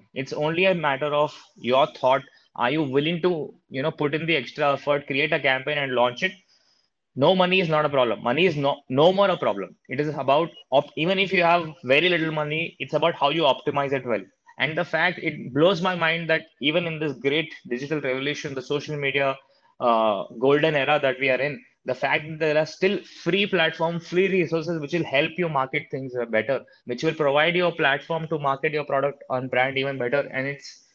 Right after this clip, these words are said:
it's absolutely mind blowing to me. And I think, uh, I don't know how this is, what will, this will be in the future, but the fact that we are able to see a new startup pop up every other day and grow and compete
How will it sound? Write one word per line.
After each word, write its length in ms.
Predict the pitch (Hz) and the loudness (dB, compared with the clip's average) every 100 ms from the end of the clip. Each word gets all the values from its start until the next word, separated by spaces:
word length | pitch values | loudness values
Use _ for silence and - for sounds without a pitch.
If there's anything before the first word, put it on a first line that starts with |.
| - | -12
it's 160 | 139 139 | -6 -2
absolutely 400 | 151 180 185 175 | -2 -2 -2 0
mind 320 | 151 156 165 | 2 0 0
blowing 240 | 151 156 | -2 0
to 100 | 156 | -2
me. 220 | 127 - - | -4 -8 -8
And 120 | 123 | -4
I 80 | 131 | -4
think, 240 | 151 160 _ _ _ - 120 | -4 -6 _ _ _ -4 2
uh, 380 | 120 117 110 - - - _ _ _ - | 4 4 2 -4 -14 -20 _ _ _ -2
I 100 | 127 | 2
don't 140 | 139 175 | 2 2
know 80 | 165 | 4
how 160 | 151 | 4
this 180 | 160 143 | 4 0
is, 80 | 147 | 2
what 200 | 131 147 | 2 2
will, 100 | 147 | 0
this 200 | 139 139 | -2 -2
will 80 | 139 | -2
be 120 | 165 | -2
in 80 | 147 | -2
the 80 | |
future, 320 | - 135 151 135 | -4 -4 -2 -2
but 160 | 135 | 0
the 80 | - | 0
fact 300 | - 139 156 | 0 0 0
that 140 | 160 147 _ - | -2 -2 _ -10
we 140 | 127 151 | 0 2
are 80 | |
able 280 | 143 147 160 | 4 4 2
to 140 | 165 175 | -2 -4
see 260 | - 160 165 | -2 0 0
a 100 | 156 | 0
new 200 | 147 160 | -2 -4
startup 380 | 147 143 151 - | -4 -2 -2 0
pop 200 | 131 151 | 0 0
up 140 | 147 _ _ _ - | -4 _ _ _ -2
every 260 | 123 160 | 0 2
other 200 | 156 147 | 2 2
day 280 | 135 147 156 | 2 0 0
and 360 | 127 143 165 131 | 0 0 -2 -4
grow 360 | 139 160 160 - 160 _ _ _ _ - | 0 2 0 -4 -14 _ _ _ _ 0
and 220 | 131 147 | 0 2
compete 520 | 147 135 165 185 160 | 0 0 -2 -2 -2